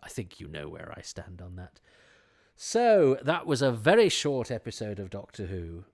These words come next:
Oh, I have poor lovely Bernard sleeping next to me. You okay, pal? Um, we've had a, we've had a slightly rotten day. We had an altercation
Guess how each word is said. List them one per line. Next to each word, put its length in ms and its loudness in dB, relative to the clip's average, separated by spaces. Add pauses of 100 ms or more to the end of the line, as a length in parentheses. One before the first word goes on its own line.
(120)
Oh, 200 -16
I 140 -18
have 100 -20 (100)
poor 320 -20 (180)
lovely 380 -20 (1300)
Bernard 400 -16
sleeping 500 -20
next 300 -20
to 80 -20
me. 200 -20 (1000)
You 160 -20
okay, 200 -20 (120)
pal? 220 -20 (3250)
Um, 400 -8 (880)
we've 200 -8
had 140 -6
a, 140 -10
we've 160 -8
had 160 -4
a 40 -4
slightly 500 -8
rotten 440 -16
day. 360 -16 (1120)
We 80 -14
had 180 -14
an 120 -12
altercation 800 -10